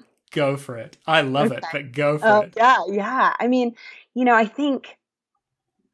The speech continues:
Speaker 2: so much of you mi-, you might have already, you know, picked that up when, when I'm talking about the trauma-informed perspective, but so much of that is about safety. And so for me as a therapist,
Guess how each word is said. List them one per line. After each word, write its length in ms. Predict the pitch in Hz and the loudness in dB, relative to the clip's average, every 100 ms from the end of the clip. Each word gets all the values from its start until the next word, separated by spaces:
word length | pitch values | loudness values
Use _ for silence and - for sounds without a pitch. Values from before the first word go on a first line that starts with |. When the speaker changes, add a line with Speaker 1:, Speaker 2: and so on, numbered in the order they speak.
| _ - | _ -20
Speaker 2:
so 500 | - - 240 247 269 | -20 -2 2 4 4
much 520 | 240 202 185 - - | 2 0 -2 -6 -4
of 180 | - 190 | 0 2
you 120 | 208 | 2
mi-, 140 | 208 202 - | 4 4 2
you 100 | 202 | 2
might 260 | 196 185 | 2 4
have 80 | 185 | 4
already, 240 | 180 175 170 | 6 4 2
you 180 | 165 | 0
know, 100 | 156 | -4
picked 360 | 147 - 196 - | -6 -6 -6 -2
that 180 | 170 156 | 0 4
up 240 | 165 - | 2 0
when, 160 | 175 165 | -2 -4
when 160 | 170 165 | -4 -2
I'm 100 | 156 | -2
talking 340 | - 170 - | -2 -2 0
about 160 | 180 - | 0 0
the 80 | 165 | -2
trauma-informed 600 | - 160 165 165 165 156 | -2 -2 -2 -2 -2 -2
perspective, 580 | 156 156 240 285 180 175 | -2 0 -2 0 -2 0
but 200 | 180 - | -2 -4
so 400 | - - - 247 | -16 -12 -2 2
much 260 | 220 226 | 2 2
of 140 | 277 185 | 0 2
that 320 | 156 147 156 _ _ _ - | 2 2 -2 _ _ _ -2
is 120 | 190 | 0
about 280 | 190 170 - | 2 0 -4
safety. 640 | - 165 160 - - 151 _ _ _ _ _ - - - - | -8 -6 -6 -8 -8 -8 _ _ _ _ _ -20 -20 -20 -4
And 180 | 196 208 | 2 2
so 180 | 202 233 | 4 2
for 160 | 220 208 | 2 2
me 300 | 220 294 339 | 4 4 4
as 140 | 208 | 2
a 80 | 170 | 0
therapist, 920 | - 190 185 170 160 139 139 - | 0 2 2 2 0 -4 -4 -12